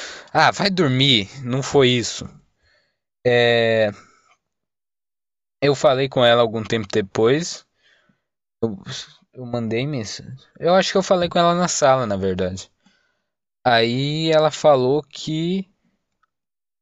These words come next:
ó, <laughs> essa, essa, o namorado dela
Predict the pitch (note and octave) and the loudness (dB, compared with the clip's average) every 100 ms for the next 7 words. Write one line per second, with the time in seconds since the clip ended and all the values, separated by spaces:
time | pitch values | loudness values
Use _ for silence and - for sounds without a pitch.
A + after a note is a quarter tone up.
0 | _ _ _ _ _ _ _ - C3+ A#2 | _ _ _ _ _ _ _ 0 4 4
1 | - - A2+ - - B2+ A#2 C3+ B2 - | 2 -4 -4 -4 -4 -4 -4 -4 -6 -6
2 | - B2+ B2+ - - _ - - - - | -4 -2 -2 -6 -16 _ -20 -20 -20 -20
3 | - B2 B2+ C#3 D#3 D#3+ C#3+ C#3+ D#3+ D#3 | -6 -2 2 2 4 4 6 4 2 0
4 | C3 C3+ D3 D#3+ D#3 | 4 6 6 2 -2